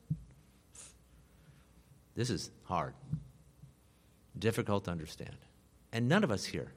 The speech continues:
none of us as humans can understand really what I just said, what God said. You can't understand it. How could this happen? God's not evil, is he? 'Cause disaster seems to be an evil thing, right?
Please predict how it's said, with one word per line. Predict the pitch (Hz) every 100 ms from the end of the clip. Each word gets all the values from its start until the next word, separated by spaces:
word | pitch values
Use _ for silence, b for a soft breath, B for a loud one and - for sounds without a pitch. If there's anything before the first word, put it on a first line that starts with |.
| 120
none | 196 254
of |
us | 180 175
as | 131 127
humans | 156 151 147 143
can | 123 -
understand | 131 131 120 - 120 120 110 B
really | 131 156 156
what | 135 135
I | 123
just | 101 127 -
said, | 131 101 90
what | 110 -
God | 113 110
said. | 104 131
You |
can't | - - 196 196
understand | 165 147 - - 180 196 123
it. | 95 B B B
How | - 185
could | 214 208
this | -
happen? | 196 277 - 104 - - - - - - b b - - - - - - - - - - - - -
God's | 165 165
not | 131
evil, | 185 208 123
is | 110
he? | 180 175 - - - - - - b b b b
'Cause | 180 143
disaster | 151 139 160 226 277 - 123
seems | - 240 269
to | 160
be | 147
an | 156
evil | 165 147
thing, | 190 349 147
right? | 127 214 294